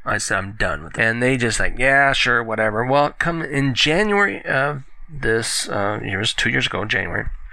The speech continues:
a position opened up in an elementary for a lead custodian. For me to take that position means I would be taking over a two thousand dollar drop in pay annually.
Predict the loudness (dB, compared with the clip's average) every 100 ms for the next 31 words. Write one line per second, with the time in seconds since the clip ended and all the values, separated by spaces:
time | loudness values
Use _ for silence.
0 | -4 0 0 0 0 0 2 2 0 2
1 | 0 0 -2 -2 0 0 0 0 2 0
2 | 0 -2 -4 -4 -10 -18 -18 -8 -4 -2
3 | 0 0 2 0 0 -4 -4 -2 -4 -4
4 | -12 -16 -16 -16 -16 -4 -2 2 2 2
5 | 2 2 2 0 0 0 0 0 0 0
6 | 0 0 0 0 -2 0 -2 0 -2 -2
7 | -2 -2 -2 -4 -2 0 0 -4 -6 -4
8 | -2 -2 -2 -4 -2 -4 -4 -4 0 0
9 | -2 -4 -4 -4 -6 -10 -12 -12 -12